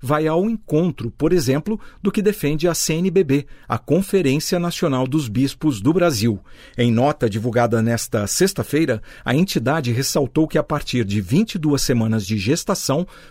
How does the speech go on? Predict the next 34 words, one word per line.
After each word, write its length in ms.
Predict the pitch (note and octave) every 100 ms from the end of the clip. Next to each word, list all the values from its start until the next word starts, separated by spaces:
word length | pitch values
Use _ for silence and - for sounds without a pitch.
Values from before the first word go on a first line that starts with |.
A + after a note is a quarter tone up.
| -
muitos 540 | A#2+ D3+ A#3 A3+ G3+
bebês 500 | G#3 E3 B2+ C#3+ - -
sobrevivem 800 | - - F#3 G3+ C3+ C#3+ D#3 A#2
quando 240 | G2+ C#3 D3+
o 60 |
parto 360 | - B2 B2 D3
é 40 |
feito 500 | D3 D3 A#2+ - F#2+ - - -
e 80 | A3+
pergunta: 600 | A#3 A3+ C3+ A#2 A2+ G2+ - - -
"Por 240 | A3+ -
que 340 | - C#3+ D3 D3 -
matá-los?" 760 | D3+ C#3+ B2+ A2 G2+ A2 - - - - - -
Por 220 | - D3
isso, 320 | A2+ C3+ - E3+
a 60 |
entidade 460 | D#3+ - B2 A#2+ G#2+
diz 360 | F#2+ A#2 D#3
que 100 | -
a 40 | C#3+
Igreja 520 | G#2+ G#2 C#3+ F3+ C#3
Católica 680 | - - B2 D#3 C3 A2 - - -
considera 500 | D#3+ F#3 G3+ C#3+ E3
importante 680 | E3 F#3+ F#3+ - F#3 F#3+ B2
a 20 |
aprovação 420 | B2+ A#2+ A#2+ B2+
do 100 | C#3+
projeto 600 | D#3 E3 C#3+ B2+ - G2 - - A#2+
e 140 | A#2+
reiterou 680 | G2+ D#3 G3 A#3+ F#3+ C3+ C#3+
a 40 |
defesa 500 | C3+ C#3 - G#2+ A2+
da 140 | E3+
vida 400 | C#3 F3 A#2 G#2